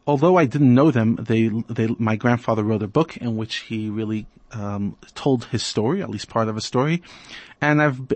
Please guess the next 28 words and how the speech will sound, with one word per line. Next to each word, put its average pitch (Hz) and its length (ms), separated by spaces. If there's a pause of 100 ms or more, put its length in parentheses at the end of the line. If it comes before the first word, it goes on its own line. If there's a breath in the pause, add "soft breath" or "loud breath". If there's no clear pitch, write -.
been 156 180
able 170 180
to - 160
learn 143 340
about 120 340
him 120 120
through 127 340
listening 120 380
to - 120
stories 110 460
of 107 180
my 107 160
mom 107 460
and 104 200
her 104 440
siblings. 110 640 (1500 loud breath)
And 160 600 (580)
one 214 220
of 208 100
the - 60
things 147 340
that 120 400 (1300)
has - 300
always 160 380
impressed - 520
me 123 80
so 131 500 (300)
powerfully 117 840